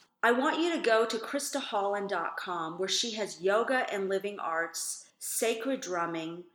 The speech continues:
and her offerings that she does not only in Ashland, but in different parts of the world where you can join her.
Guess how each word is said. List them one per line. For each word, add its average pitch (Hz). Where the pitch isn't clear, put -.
and 208
her 214
offerings 190
that 170
she 208
does 196
not 208
only 302
in 240
Ashland, 180
but -
in 190
different 240
parts 196
of 165
the 175
world 165
where 202
you 202
can 196
join 175
her. 147